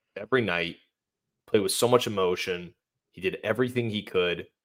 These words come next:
And when he went with the Cardinals, a lot of people saw it, of course, as,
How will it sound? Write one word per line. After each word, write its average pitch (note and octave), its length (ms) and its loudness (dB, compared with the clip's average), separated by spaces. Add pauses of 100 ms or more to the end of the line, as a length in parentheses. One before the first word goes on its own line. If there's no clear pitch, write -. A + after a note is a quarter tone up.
(360)
And G2+ 580 2
when A#2 180 0
he A#2 120 -4
went D3+ 260 4
with G#3+ 120 0
the - 80 -4
Cardinals, A2+ 720 4
a - 80 -6
lot G2+ 180 2
of G#2 80 -4
people G2+ 260 -6
saw F#2+ 380 2
it, F#2+ 140 -2
of F#2 140 -12
course, F#2 420 -2
as, F2 800 -4